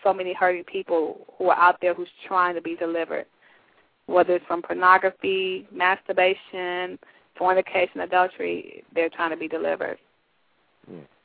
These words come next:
Speaker 1: So, yep, that's it, fellas. <laughs>
Speaker 2: Elder Brown, I'm gonna go to a caller right quick. Let's see.
Speaker 1: Okay.
Speaker 2: We have a caller from the three oh two area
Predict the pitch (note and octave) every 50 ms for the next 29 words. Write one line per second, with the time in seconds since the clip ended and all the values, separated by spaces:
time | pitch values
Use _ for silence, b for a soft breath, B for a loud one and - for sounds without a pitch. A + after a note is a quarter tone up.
0 | _ _ _ _ _ _ _ _ _ _ _ _ _ _ _ _ - - - D4
1 | - G3 - F3+ F3 F#3+ - - - - - - - - - - - A#3+ - -
2 | _ - - _ - - B3 B3+ C4 C4 C#4+ - - - - A#3+ A#3 D#4 D#4 D4+
3 | E4 E4+ - F4+ - - - - - - _ - - - - - F3 F3+ E3+ D3
4 | F3 F3+ E3+ F3 F3+ - C#4+ C#4+ C#4 C3+ G#2+ F#2+ A#2 B2 A#2+ - - G#2 F2+ -
5 | - - - - F#2 G#2 A2 G#2+ F#2 E2 D2+ C#2+ C#2 C#2 C#2 C2+ - _ _ _
6 | - E2 C#2 - - - - E2+ C#3 D#3 - _ _ _ - - A#3+ - E4+ F4
7 | - G2+ D#2+ F2 - - - - - C3+ B2 F#2+ E2+ E2 D#2 - _ - F2 E2
8 | D2+ D2+ D2+ - _ _ G2+ A2+ B2+ C3+ C#3 C#3 B2+ - - G#2+ A#2 A#2 A#2 A2+
9 | A2+ G#2+ _ _ - - A#2 A2+ A2 G#2+ G#2 G2+ - _ - B2+ D3+ C#3 G2 E2
10 | D2